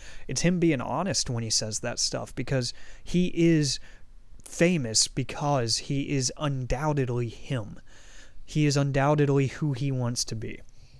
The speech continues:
It was beautiful. The set list was awesome in terms of the songs played and the order of the songs. Uh, he did dupe a, uh, a, a good amount of the crowd when, um,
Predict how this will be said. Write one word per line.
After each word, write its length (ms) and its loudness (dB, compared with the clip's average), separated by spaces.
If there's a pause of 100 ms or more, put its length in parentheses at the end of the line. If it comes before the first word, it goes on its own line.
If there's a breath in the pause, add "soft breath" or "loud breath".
(200 soft breath)
It 80 -2
was 180 0
beautiful. 560 -8 (300 loud breath)
The 60 -2
set 320 6
list 260 4
was 140 2
awesome 640 0 (420 soft breath)
in 140 0
terms 360 4
of 80 0
the 60 -2
songs 420 2
played 400 4
and 120 2
the 120 0
order 340 6
of 120 2
the 80 2
songs. 560 4 (340 loud breath)
Uh, 180 6
he 180 6
did 320 10
dupe 300 8
a, 120 4 (100)
uh, 400 6
a, 240 4
a 40 8
good 260 10
amount 280 6
of 60 4
the 60 2
crowd 500 6 (400 loud breath)
when, 400 6
um, 720 2